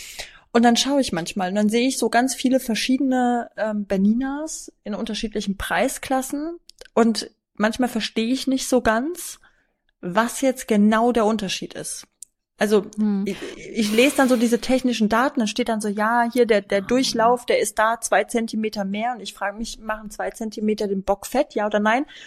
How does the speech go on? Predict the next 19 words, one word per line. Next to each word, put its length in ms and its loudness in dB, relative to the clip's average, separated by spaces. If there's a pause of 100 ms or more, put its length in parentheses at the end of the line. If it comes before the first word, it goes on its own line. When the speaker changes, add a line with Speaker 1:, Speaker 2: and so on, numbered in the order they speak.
(300)
Speaker 1:
Das 140 -4
kann 160 0
ich 80 0
noch 140 -2
nicht 160 -4
mal 100 -4
einschätzen, 760 -2
obwohl 340 2
ich 260 -4
selbst, 460 0
Speaker 2:
Also, 140 4
Speaker 1:
gut, 80 -2
ich 60 4
müsste 200 -2
Speaker 2:
du 60 -2
Speaker 1:
vielleicht 220 6
mal 80 0
Speaker 2:
solltest 260 0
Speaker 1:
messen, 140 -8